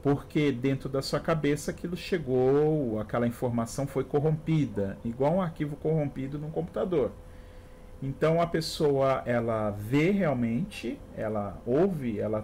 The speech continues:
tem alucinações, só que não é proveniente dos sentidos dela, mas sim do, do sistema nervoso central dela que gerou aquilo errado.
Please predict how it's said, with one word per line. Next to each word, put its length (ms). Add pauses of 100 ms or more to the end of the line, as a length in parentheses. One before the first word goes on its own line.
tem 600
alucinações, 1300 (800)
só 300
que 240
não 260
é 240
proveniente 720
dos 180
sentidos 640
dela, 380
mas 300
sim 440 (920)
do, 960 (880)
do 120
sistema 600
nervoso 520
central 520
dela 340
que 160
gerou 240
aquilo 280
errado. 360